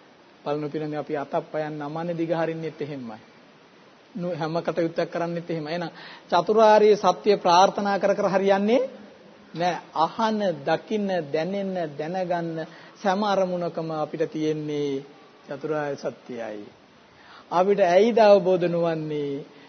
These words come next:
නුවණින් විමසන්නේ නැති නිසායි. නුවණින්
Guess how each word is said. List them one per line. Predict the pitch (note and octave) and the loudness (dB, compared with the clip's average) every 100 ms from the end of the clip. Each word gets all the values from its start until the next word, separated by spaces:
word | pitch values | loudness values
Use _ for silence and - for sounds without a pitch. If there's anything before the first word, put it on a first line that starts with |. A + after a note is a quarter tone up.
| - | -14
නුවණින් | E3 F3 F#3 F#3 E3+ | -6 -2 -2 -2 -4
විමසන්නේ | E3 D#3 D#3 C#3+ | -4 -4 -4 -6
නැති | C3+ C3+ | -8 -8
නිසායි. | B2+ C3 A2+ G#2+ G#2 - - - - - | -10 -8 -8 -10 -12 -16 -20 -20 -20 -12
නුවණින් | E3+ F3+ G#3+ A#3+ A#3+ | -6 0 4 4 4